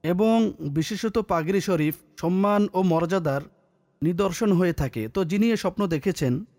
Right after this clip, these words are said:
আল্লাহ পাক তাকে অধিক সম্মান দান করবেন এবং স্বয়ং পীর সাহেবের আরও বরকত নসিব করবেন। সুন্দর এবং মোবারক স্বপ্ন, ইনশাআল্লাহ এর বরকত নসিব হবে।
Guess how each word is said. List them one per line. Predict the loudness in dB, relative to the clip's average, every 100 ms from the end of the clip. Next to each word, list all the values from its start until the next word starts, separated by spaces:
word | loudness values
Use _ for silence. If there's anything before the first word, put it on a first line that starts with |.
| -12
আল্লাহ | -4 0 0
পাক | 0 -4 -2
তাকে | -4 -2 -6 -6 -8
অধিক | -4 0 0 0 -6
সম্মান | -4 0 2 2 0 -2
দান | -2 2 2
করবেন | 0 -6 -6 -8 -12 _ _ -8
এবং | -4 0 2 2 0
স্বয়ং | 0 2 2 2 0
পীর | -4
সাহেবের | -4 0 0 2 2
আরও | 2 0 -4 -10 _ _ _ -2
বরকত | -2 0 0 2
নসিব | 2 2 -4 -4
করবেন। | -4 -4 -6 -10 _ _ _ _ -4
সুন্দর | 0 2 2
এবং | 0 0 4 4
মোবারক | 4 2 0 -2
স্বপ্ন, | -8 -4 -6 -6 _ _
ইনশাআল্লাহ | 0 2 2 2 2
এর | 2 0 -2 -8 -2
বরকত | -2 0 0
নসিব | 2 0 -2 -4
হবে। | -4 -6